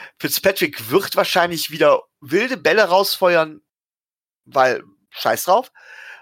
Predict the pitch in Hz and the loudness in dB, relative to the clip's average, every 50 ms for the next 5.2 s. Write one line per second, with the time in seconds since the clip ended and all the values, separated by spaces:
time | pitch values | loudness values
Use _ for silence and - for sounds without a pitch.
0 | _ - 143 139 135 - - - 165 208 226 226 208 170 - - 185 185 180 - | _ -10 -8 -8 -8 -6 -2 -2 -2 -2 0 -2 -4 -2 0 0 0 0 0 0
1 | - 180 175 170 160 160 143 143 143 - - - - - - _ _ _ _ _ | 0 0 2 2 0 0 -2 -2 -2 -2 -6 -10 -12 -14 -18 _ _ _ _ _
2 | - 127 - - - - - 131 - - _ - - 117 123 147 185 196 190 - | -6 -6 -6 -6 -8 -8 -8 -10 -10 -12 _ -2 0 0 2 2 0 -2 -4 -10
3 | - 131 110 - - 147 175 233 208 - - - 180 185 180 - - - 175 165 | -12 -12 -12 -10 -8 -8 -8 -6 -6 -8 -4 -4 -4 -4 -4 -6 -4 0 2 2
4 | 160 165 160 - _ _ - - - - - - _ _ _ _ _ - 147 147 | 4 2 0 -2 _ _ -20 -20 -20 -20 -20 -20 _ _ _ _ _ 0 2 4
5 | 147 147 147 143 | 4 4 4 2